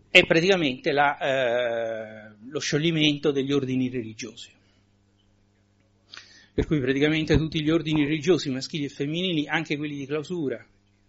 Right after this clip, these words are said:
eh, devono essere tutti sciolti e tutte queste persone consacrate devono andar via.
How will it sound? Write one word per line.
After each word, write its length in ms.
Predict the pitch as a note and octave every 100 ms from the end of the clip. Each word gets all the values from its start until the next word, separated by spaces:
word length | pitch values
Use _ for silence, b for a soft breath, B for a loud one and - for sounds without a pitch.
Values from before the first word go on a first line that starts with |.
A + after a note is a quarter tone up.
| _ _ _ _ _ _
eh, 880 | - C#3+ C3+ B2+ C3 D3 - B2+ A2
devono 320 | B2 D3+ C#3
essere 300 | C#3+ C#3+ C#3+
tutti 220 | C#3+ D#3+ A3+
sciolti 480 | - D#3 D3 E3
e 60 | -
tutte 220 | - E3
queste 240 | D3+ D3 C#3+
persone 380 | D3+ C#3+ D3+
consacrate 720 | D3 D3 - D#3 C3+ A#2 -
devono 260 | A#2+ B2 A#2+
andar 260 | A#2 A#2 B2
via. 400 | D3+ C3+ B2+